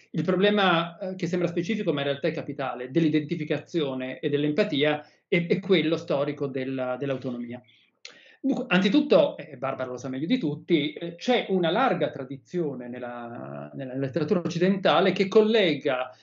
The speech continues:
la, eh, narrazione, o comunque le narrazioni e la letteratura, al, allo studio, alla descrizione, alla definizione dei, dei campi morali. Cioè da, da Aristotele, passando per Teofrasto, arrivando ai grandi moralisti, arrivando ai grandi romanzieri,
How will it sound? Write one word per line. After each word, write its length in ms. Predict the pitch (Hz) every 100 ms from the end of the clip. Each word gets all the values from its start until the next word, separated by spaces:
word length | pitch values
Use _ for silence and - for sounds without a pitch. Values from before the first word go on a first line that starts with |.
| _
la, 540 | 151 190 165 143 135 135
eh, 40 |
narrazione, 800 | 147 156 151 - 208 165 127 117
o 180 | - -
comunque 280 | 131 147
le 80 | 139
narrazioni 460 | 131 131 123 196 139
e 20 |
la 100 | 131
letteratura, 840 | 139 185 220 175 180 196 190 190 - _ -
al, 420 | 165 175 170 170
allo 880 | 165 165 170 170 _ _ - 175 170
studio, 420 | - - 254 -
alla 80 | 139
descrizione, 540 | 151 151 165 160 220 147
alla 100 | 139
definizione 500 | 143 151 143 220 143
dei, 120 | 139
dei 100 | 135
campi 240 | 123 127
morali. 340 | 120 117 113 110 - _
Cioè 440 | - 196 208 196 170
da, 160 | 165
da 80 | 165
Aristotele, 720 | 175 - 208 190 - 123 127
passando 340 | 131 - 170
per 160 | 175 175
Teofrasto, 680 | 175 170 185 170 135 - 135
arrivando 540 | 139 156 165 170 170
ai 100 | 165
grandi 280 | 151 170 170
moralisti, 460 | 170 170 196 - -
arrivando 380 | - 156 175 156
ai 60 |
grandi 260 | 170 175 156
romanzieri, 640 | 147 156 156 156 131 131